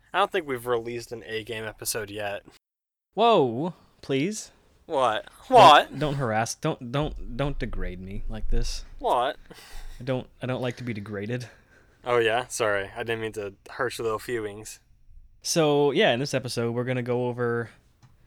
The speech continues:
Speaker 2: uh, kind of a, a, a year-end recap, a little bit into twenty twenty-two again, but we're gonna go over twenty twenty-one and talk about our favorite experiences from twenty twenty-one, as well as some of the games that may have su-, surprised us and th-,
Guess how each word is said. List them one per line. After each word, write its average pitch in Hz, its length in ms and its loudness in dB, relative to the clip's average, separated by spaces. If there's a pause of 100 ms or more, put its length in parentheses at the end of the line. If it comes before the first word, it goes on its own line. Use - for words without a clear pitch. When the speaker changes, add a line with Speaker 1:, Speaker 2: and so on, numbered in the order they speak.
(140)
Speaker 2:
uh, 117 140 -2
kind 220 180 -2
of 170 100 0
a, 131 460 -4
a, 135 40 -4
a - 20 -2
year-end 131 680 0
recap, 120 540 -4 (400)
a 311 40 -6
little 302 140 -2
bit 156 200 -2
into 127 240 -2
twenty 117 320 -6
twenty-two 117 680 -8
again, 117 440 -10 (380)
but 117 100 -4
we're 143 100 2
gonna 170 100 0
go 175 40 0
over 143 120 0
twenty 123 200 -6
twenty-one 107 540 -6
and 104 100 -8
talk 107 260 -6
about 101 340 -6 (420)
our 127 200 2
favorite 131 460 -4
experiences 110 720 -6
from 107 240 -10
twenty 107 300 -8
twenty-one, 95 680 -10 (580)
as 120 200 -8
well 135 140 -2
as 143 80 -4
some 151 220 -6
of 143 80 -6
the 131 160 -2
games 117 240 -6
that 107 100 -8
may 113 100 -6
have 110 160 -8
su-, 101 160 -8
surprised 117 600 -4
us 190 220 -8
and 143 640 -8
th-, 156 100 -12